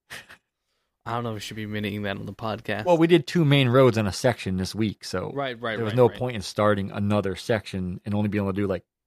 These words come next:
Speaker 1: two roads.
Speaker 2: So what'd you do after? You guys drove around and pick up trash?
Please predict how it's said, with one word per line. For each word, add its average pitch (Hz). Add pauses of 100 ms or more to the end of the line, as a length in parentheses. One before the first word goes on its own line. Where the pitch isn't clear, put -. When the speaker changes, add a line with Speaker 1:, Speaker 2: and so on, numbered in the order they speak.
(300)
Speaker 1:
two 113
roads. 104 (2000)
Speaker 2:
So -
what'd 147
you 156
do 143
after? 123 (340)
You 123
guys 120
drove 127
around 120
and 120
pick 127
up 120
trash? 123